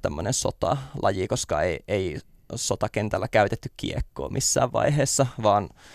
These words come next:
vaan tietysti heittolajista keihäs oli se selkein, selkein sotalaji. Mut sit tosiaan se on kapea kuva koko urheilun kentästä, että kyllä,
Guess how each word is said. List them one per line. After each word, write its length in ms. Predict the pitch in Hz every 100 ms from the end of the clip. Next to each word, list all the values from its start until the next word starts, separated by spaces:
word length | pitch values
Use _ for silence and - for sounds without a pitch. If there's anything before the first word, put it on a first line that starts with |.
| - -
vaan 100 | 104
tietysti 300 | 92 - 123
heittolajista 480 | 101 - - 98 -
keihäs 420 | - 92 117 117
oli 160 | - 127
se 100 | 127
selkein, 600 | 113 113 - 113 113 - _ -
selkein 440 | - 113 110 - 113
sotalaji. 560 | 113 - - - - 120 - - - -
Mut 120 | 131
sit 140 | 160
tosiaan 280 | - - 151
se 80 | 143
on 140 | 135 - -
kapea 380 | 156 - 139
kuva 400 | 117 120 110 107 107
koko 240 | 110 - 104
urheilun 440 | 107 113 104 101
kentästä, 460 | - 101 101 - 101
että 160 | -
kyllä, 320 | - 110 110